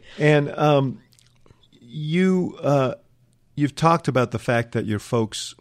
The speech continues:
Speaker 2: uh, you were way, you were kind of the caboose on the train here, right? You had five brothers and sisters?
Speaker 1: Yeah. Yeah, I was the youngest of six.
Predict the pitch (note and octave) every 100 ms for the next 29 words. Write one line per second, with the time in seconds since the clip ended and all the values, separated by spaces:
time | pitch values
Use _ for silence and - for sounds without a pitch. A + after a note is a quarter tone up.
0 | - A2 G#2+ G2+ - C3 D#3 E3 C3+ A#2
1 | - _ _ A#2 A2+ A#2+ A#2+ C#3 D3+ B2+
2 | D3 A#2+ - G2 A#2 B2+ - G#2 G2+ -
3 | B2+ A#2+ A2 G2+ F#2+ G2 G#2 A#2 - A2+
4 | G#2+ - _ - B2 A2 G2 - _ _
5 | - A2+ A2 G2+ G#2+ - A2 - A2+ -
6 | _ - F#3 - - - - - A2+ -
7 | E3+ F3+ F3+ F3 E3+ F3+ - F#2 - -